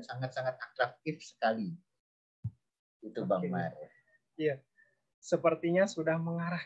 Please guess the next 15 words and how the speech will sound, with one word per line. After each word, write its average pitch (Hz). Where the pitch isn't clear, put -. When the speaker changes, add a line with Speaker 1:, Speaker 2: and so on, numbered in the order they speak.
Speaker 2:
ke 165
seperti -
apa -
sih 151
Camtasia 147
itu 139
ya. 156
Tapi 185
ini, 170
eh, 151
Sobat 156
Brokoli, 165
Pak 156
Irfan, 202
kira-kira 196